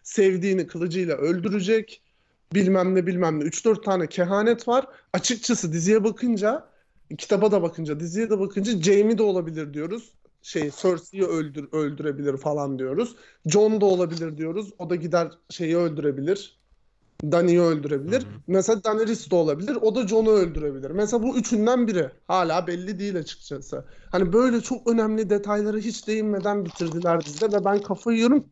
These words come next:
Speaker 1: Zaten kitabın yazılma amacı Azor Ahai. En önemli amacı. Yok. Yok abi. Son sezonu anmadan bitirdiler.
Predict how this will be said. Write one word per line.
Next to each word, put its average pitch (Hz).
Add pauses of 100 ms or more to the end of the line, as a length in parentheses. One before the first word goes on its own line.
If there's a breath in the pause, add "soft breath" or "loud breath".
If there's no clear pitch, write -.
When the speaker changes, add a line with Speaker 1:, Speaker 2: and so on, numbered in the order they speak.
Speaker 1:
Zaten 233
kitabın 240
yazılma 233
amacı 240
Azor 180
Ahai. 156 (400 soft breath)
En 208
önemli 180
amacı. 170 (320 loud breath)
Yok. 262 (180)
Yok 240
abi. 196
Son 226
sezonu 220
anmadan 208
bitirdiler. 165